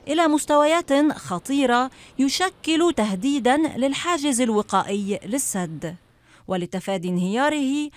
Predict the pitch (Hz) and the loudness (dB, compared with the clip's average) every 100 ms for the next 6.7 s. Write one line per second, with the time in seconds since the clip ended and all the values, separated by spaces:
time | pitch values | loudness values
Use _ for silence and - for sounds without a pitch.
0 | - - 349 359 254 302 302 285 311 208 | -20 -10 -6 -4 0 0 2 2 2 0
1 | - 196 190 220 262 262 - _ - 339 | -2 -4 -2 0 2 0 -2 _ -2 0
2 | 294 247 285 330 277 208 190 214 190 190 | 4 4 4 2 0 -2 -2 -2 -2 -4
3 | 165 185 269 294 269 269 277 - 254 - | -4 -4 -2 0 2 2 0 -4 -4 0
4 | 302 349 359 302 247 220 214 208 185 165 | 2 2 0 0 2 4 4 2 0 0
5 | 277 277 254 254 269 269 - _ - 294 | 0 0 0 2 0 -2 -14 _ -6 -4
6 | - 294 339 - 294 294 | 0 2 0 0 -2 -2